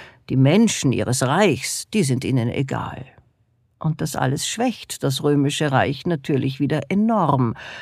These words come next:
Man könnte sogar irgendwie bestreiten, dass es in dieser Zeit überhaupt ein römisches Reich gibt,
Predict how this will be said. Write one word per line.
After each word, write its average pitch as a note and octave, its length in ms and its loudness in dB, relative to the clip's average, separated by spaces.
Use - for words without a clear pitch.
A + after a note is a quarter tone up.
Man D#3+ 300 2
könnte A#3+ 460 0
sogar F3 520 -2
irgendwie A3+ 380 0
bestreiten, F#3 840 -2
dass F#3+ 220 -2
es G3 180 -4
in F#3+ 100 -2
dieser F3+ 300 -2
Zeit E3 340 -4
überhaupt G3+ 640 -4
ein D#3+ 320 2
römisches D3+ 800 2
Reich G3 400 -4
gibt, - 480 -2